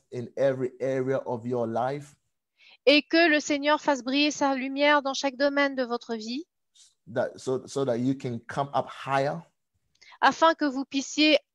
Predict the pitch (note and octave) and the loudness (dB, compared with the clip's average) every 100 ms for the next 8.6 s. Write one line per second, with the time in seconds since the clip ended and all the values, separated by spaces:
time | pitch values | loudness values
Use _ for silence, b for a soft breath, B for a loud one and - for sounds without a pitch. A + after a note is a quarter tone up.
0 | - C#4+ C#4+ D4 C#4 C#4 - - C4+ C4+ | 4 6 6 2 2 -4 -4 -6 -4 0
1 | D#4+ A4+ _ _ _ B2+ B2 A2 - C#3 | -2 -4 _ _ _ -4 -2 -2 0 0
2 | C#3+ C#3+ C#3 C3+ A#2+ A#2 A#2 G#2+ A2+ C3 | 0 0 -4 -6 -8 -4 -6 -6 -2 0
3 | B2+ A#2 A#2 G2+ B2+ C3 C3 B2 B2 A2 | 0 -4 -6 -8 -4 -4 -4 -6 -8 -8
4 | A2 G#2 A#2 A#2+ A#2 A2 G#2+ G#2 G2 - | -6 -6 -6 -6 -6 -8 -8 -8 -12 -16
5 | _ _ _ _ - D4+ D4+ C#4+ D4 C#4 | _ _ _ _ 2 4 4 2 0 0
6 | E4 D#4+ D4 - C#4+ C#4+ C4 C4+ C#4+ D#4 | -2 -2 -2 0 2 2 4 6 6 4
7 | D4 C4+ B3 C4 C4+ C4+ C4+ C#4+ C#4 B3 | 4 4 2 -2 -2 -4 -4 -4 -2 -4
8 | A#3+ - A#3+ G#3+ - - | -4 -4 -10 -10 -16 -20